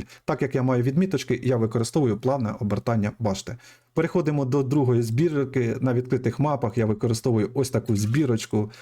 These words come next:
Ви подивіться на цей огляд. П'ятсот п'ятдесят два — це просто шикарний огляд на відкритих мапах. Даже будете пересвічувати Л Т-шок завдяки ось цієї збірочці.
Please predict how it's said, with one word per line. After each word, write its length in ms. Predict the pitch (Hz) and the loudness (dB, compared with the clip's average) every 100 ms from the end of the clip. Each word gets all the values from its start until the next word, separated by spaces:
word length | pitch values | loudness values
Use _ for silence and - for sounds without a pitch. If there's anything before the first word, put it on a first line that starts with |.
| - | -4
Ви 100 | 117 | -2
подивіться 520 | 123 120 123 123 110 | 0 0 0 0 0
на 120 | 107 | 2
цей 280 | 110 - 104 | 2 0 0
огляд. 420 | - 156 120 107 | 0 2 2 2
П'ятсот 320 | 123 117 123 - | -2 -2 -2 0
п'ятдесят 320 | 113 113 110 | 0 0 0
два — 200 | 117 104 | 0 0
це 140 | - | -2
просто 380 | 101 127 113 113 | -2 -2 -2 -4
шикарний 600 | - 110 110 107 107 101 - - | -4 -2 -2 0 -2 -4 -10 -4
огляд 400 | 147 127 113 113 | 0 2 2 0
на 80 | 110 | -2
відкритих 420 | 107 123 117 104 | 0 -2 -2 -2
мапах. 380 | 123 127 107 - - - - | 0 0 -4 -6 -18 -20 -4
Даже 280 | 113 131 113 | 0 0 0
будете 320 | 113 117 107 | 0 0 -2
пересвічувати 800 | 98 107 - 113 113 110 110 - | 0 -2 0 0 0 0 -2 -2
Л 120 | 117 | -2
Т-шок 440 | 110 101 101 - - - - _ _ | 0 -2 -2 -4 -6 -20 -20 _ _
завдяки 580 | 107 113 107 113 135 127 131 - - - _ _ | -4 -2 0 0 0 -2 -6 -18 -20 -20 _ _
ось 220 | 123 120 117 | -4 -2 -2
цієї 240 | 127 117 | 0 2
збірочці. 600 | 110 107 104 101 - 98 | 2 0 0 -2 -4 -8